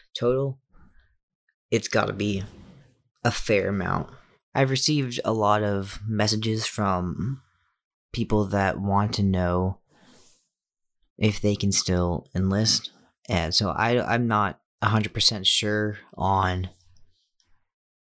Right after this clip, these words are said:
the process of enlisting, uh, since I didn't actually enlist myself. The best thing to do if you are interested in serving in the military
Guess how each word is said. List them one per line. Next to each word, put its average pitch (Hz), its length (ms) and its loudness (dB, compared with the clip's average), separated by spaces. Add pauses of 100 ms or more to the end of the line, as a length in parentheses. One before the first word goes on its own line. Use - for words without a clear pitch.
(160)
the 92 80 -6
process 120 800 2
of 113 160 0
enlisting, 120 720 2
uh, - 220 -2
since 107 160 0
I 107 60 2
didn't 104 240 2 (140)
actually 104 300 2
enlist 101 340 2
myself. 104 500 0 (540)
The 107 540 0 (1080)
best 123 340 2
thing 123 180 0
to 107 120 -4
do 107 400 0
if - 180 -4
you 107 240 2
are 98 320 2
interested 110 680 0
in 101 180 -4
serving 101 380 0
in 95 80 -2
the 95 40 -2
military 98 920 0